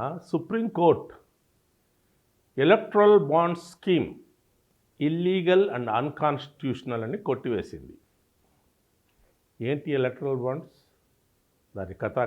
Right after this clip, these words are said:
కమామిషిలో తెలుసుకుందామా? అనానిమస్ డోనర్స్ అకౌంట్స్ నుంచి కొనుగోలు చేయబడ్డ ఎలక్టరల్ బాండ్స్ కేంద్ర ప్రభుత్వం జారీ చేయమని కొన్ని అధికృత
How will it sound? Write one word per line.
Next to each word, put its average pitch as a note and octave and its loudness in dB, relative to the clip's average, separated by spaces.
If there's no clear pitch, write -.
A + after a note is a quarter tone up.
కమామిషిలో G#2+ -6
తెలుసుకుందామా? B2+ -8
అనానిమస్ A#3+ 0
డోనర్స్ E3+ 0
అకౌంట్స్ E3+ 2
నుంచి E3 -6
కొనుగోలు E3+ 2
చేయబడ్డ C3+ 0
ఎలక్టరల్ E3 2
బాండ్స్ A#2+ 4
కేంద్ర D#3+ 2
ప్రభుత్వం C#3 -4
జారీ C3 4
చేయమని A2+ -6
కొన్ని G#2+ -8
అధికృత C3 -6